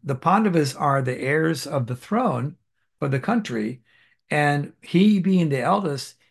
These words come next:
he would actually end up being the king of Hastinapura, if, you know, if, if everybody knew who he actually was.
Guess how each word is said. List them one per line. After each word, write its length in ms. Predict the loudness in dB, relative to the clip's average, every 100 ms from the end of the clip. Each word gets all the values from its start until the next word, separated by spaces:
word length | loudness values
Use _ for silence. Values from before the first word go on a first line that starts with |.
| _
he 160 | -4
would 160 | 0 2
actually 380 | 2 0 -2 -2
end 140 | 0
up 140 | 0
being 280 | 0 -2 -2
the 160 | -4 -6
king 680 | -10 -8 -2 0 0 -4 -10 _ _
of 280 | 0 2 2
Hastinapura, 880 | 0 -2 -2 -6 -6 -2 -2 -2 -6 _ _ _ _ _ _ _ _ _ _
if, 300 | -4 -4 -8 _
you 120 | -8
know, 260 | -6 -10 -16 _ _ _ _ _ _
if, 380 | -6 -2 0 0
if 80 |
everybody 420 | 0 0 0 0 2
knew 380 | 2 4 2
who 160 | 0 -4
he 160 | -4 -4
actually 340 | -8 -10 -10
was. 520 | -2 0 0 -2 -6